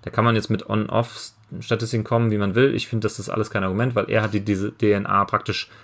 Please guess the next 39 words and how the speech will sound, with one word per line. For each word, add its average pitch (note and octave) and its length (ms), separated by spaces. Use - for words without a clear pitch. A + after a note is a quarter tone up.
den F#2+ 140
anderen G#2+ 340
Sch-, - 140
Leuten A2 460
eingetrichtert D3+ 920
und G#2+ 100
er G#2 100
hat A2+ 160
ihnen A2+ 140
das G#2+ 140
verinnerlicht C3+ 640
und G#2+ 260
es - 260
hängt C3+ 260
alles B2+ 260
nur C3+ 180
von A#2+ 220
ihm C3 240
ab. C#3 300
Und, G#2+ 360
na, F2+ 140
nicht F2 180
nur, G2 220
aber F#2 220
er A2 140
macht - 320
seine A2+ 420
Leute G#2+ 600
alle G2+ 460
um A2 220
ihn G#2+ 60
herum G2 400
massiv B2 440
besser G2 560
und G#2 140
das G#2 120
macht B2+ 160
Gobert F#2+ 300
nicht. F2+ 300